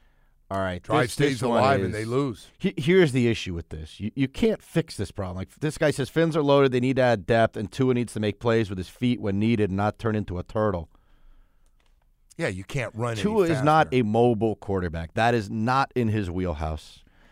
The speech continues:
Speaker 1: And you and I were just talking during the break. You go, you know, what, what was it? Caleb Williams, you said, can move.
Speaker 2: Yeah, I just was watching highlight. I go,
Speaker 1: And
Speaker 2: "Man,
Speaker 1: I
Speaker 2: Caleb
Speaker 1: go, I
Speaker 2: Williams
Speaker 1: said, "Joe,
Speaker 2: can really run."
Speaker 1: I don't know many college quarterbacks that are successful that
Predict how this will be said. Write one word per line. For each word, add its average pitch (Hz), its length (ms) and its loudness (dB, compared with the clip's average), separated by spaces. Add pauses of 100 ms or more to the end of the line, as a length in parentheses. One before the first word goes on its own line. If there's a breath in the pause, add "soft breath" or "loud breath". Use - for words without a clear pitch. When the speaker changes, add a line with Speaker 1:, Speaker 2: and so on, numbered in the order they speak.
(180 soft breath)
Speaker 1:
And 113 160 4
you 156 140 8
and 185 80 8
I 196 120 10
were 180 80 6
just 143 100 -4
talking 165 200 6
during 160 160 6
the 175 60 4
break. 127 420 6
You 98 140 -2
go, 98 400 2 (320)
you 107 80 -4
know, 92 140 -4
what, 104 180 -2
what 110 140 4
was 92 140 0
it? 82 100 -8
Caleb 104 320 0
Williams, 107 320 4
you 85 60 -6
said, 90 260 -6
can 85 140 -6
move. 85 440 -6
Speaker 2:
Yeah, 214 200 8
I 147 100 6
just 143 240 -4
was 131 100 -2
watching 131 340 0
highlight. 110 320 0
I - 20 0
go, 107 60 2
Speaker 1:
And 104 80 0
Speaker 2:
"Man, 160 100 0
Speaker 1:
I 160 40 -4
Speaker 2:
Caleb - 400 0
Speaker 1:
go, 123 60 4
I - 20 6
Speaker 2:
Williams 175 100 6
Speaker 1:
said, 117 180 2
"Joe, 123 160 8
Speaker 2:
can 127 60 8
really 139 200 4
run." 139 320 -2
Speaker 1:
I 131 140 6
don't 147 140 4
know 127 120 2
many 120 380 4
college 113 420 4
quarterbacks 101 560 2
that 92 140 0
are 90 300 0
successful 107 800 0 (960)
that 95 300 0